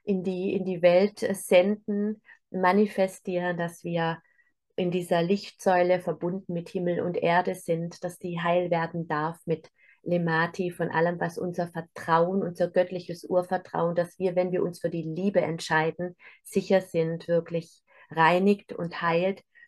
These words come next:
Solaya reinigt nochmal alle Programmierungen, die uns davon abhalten und versiegelt unsere Siel-, Sie-, unsere Säule, versiegelt unsere Säule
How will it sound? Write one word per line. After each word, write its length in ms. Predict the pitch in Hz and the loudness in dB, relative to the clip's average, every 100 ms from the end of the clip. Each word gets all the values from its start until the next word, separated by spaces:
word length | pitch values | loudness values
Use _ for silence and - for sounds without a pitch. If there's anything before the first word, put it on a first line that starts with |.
| _ | _
Solaya 880 | - 175 175 180 202 180 170 175 170 _ _ - _ | -6 2 6 6 6 4 2 0 -6 _ _ -20 _
reinigt 460 | 180 196 208 202 196 | 4 6 4 0 0
nochmal 580 | 208 214 196 170 - | 0 -2 -6 -2 0
alle 260 | - 180 185 | 2 0 -2
Programmierungen, 840 | 180 185 - 180 190 208 190 180 175 | -6 -12 -4 -2 2 2 2 -2 -4
die 140 | 175 | -6
uns 160 | 175 - | -8 -4
davon 340 | 175 175 175 | -4 -2 -2
abhalten 560 | - 190 - 175 175 175 | -2 -2 -4 -2 -2 -6
und 100 | 170 | -4
versiegelt 580 | 175 - 208 214 208 | -8 -4 -2 4 4
unsere 400 | - 170 175 170 | 2 -4 -2 -4
Siel-, 520 | 170 - 175 175 180 - | -6 -12 -12 -10 -10 -14
Sie-, 280 | - 180 - - _ - _ _ - - | -10 -12 -12 -20 _ -20 _ _ -20 -10
unsere 320 | - 170 165 165 | -10 0 0 0
Säule, 460 | - 151 156 180 196 | 2 4 4 2 -2
versiegelt 460 | - - 160 170 | -10 -8 -8 -6
unsere 280 | 165 165 - | -6 -8 -12
Säule 440 | - 151 160 185 | -6 -4 0 -2